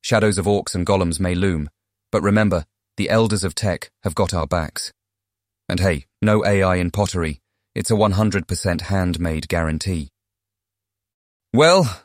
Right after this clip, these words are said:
got to head back to my version of Mount Doom now. The last time I checked,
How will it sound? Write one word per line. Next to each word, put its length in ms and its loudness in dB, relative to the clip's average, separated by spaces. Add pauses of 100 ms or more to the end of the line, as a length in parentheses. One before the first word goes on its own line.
got 160 2
to 80 2
head 180 4
back 200 2
to 80 2
my 180 6
version 340 6
of 120 2
Mount 240 2
Doom 260 2
now. 380 2 (400)
The 100 4
last 300 4
time 200 4
I 100 4
checked, 420 0